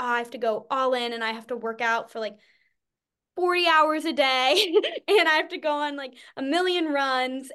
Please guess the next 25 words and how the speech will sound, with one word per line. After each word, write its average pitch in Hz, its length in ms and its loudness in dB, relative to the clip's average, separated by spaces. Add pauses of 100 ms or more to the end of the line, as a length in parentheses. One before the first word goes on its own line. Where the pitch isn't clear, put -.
and 254 360 0
I'm 247 160 -4
gonna 254 140 -4
look 247 180 -6
so 247 240 -2
good." 226 480 -2
And 247 140 -8
then 240 240 -8
you 240 140 -10
just, 262 160 -14
like, 254 220 -4 (760)
there 254 280 2
is 254 200 2
a 254 60 0
thing 226 500 -6
as, 226 160 -8
like, 208 180 -6 (400)
doing 226 240 -6
too 226 140 -8
much 214 480 -2 (240)
in 254 160 -6
fitness 254 400 -6
especially. 294 520 -8
So, 302 120 -8
like, 254 220 -6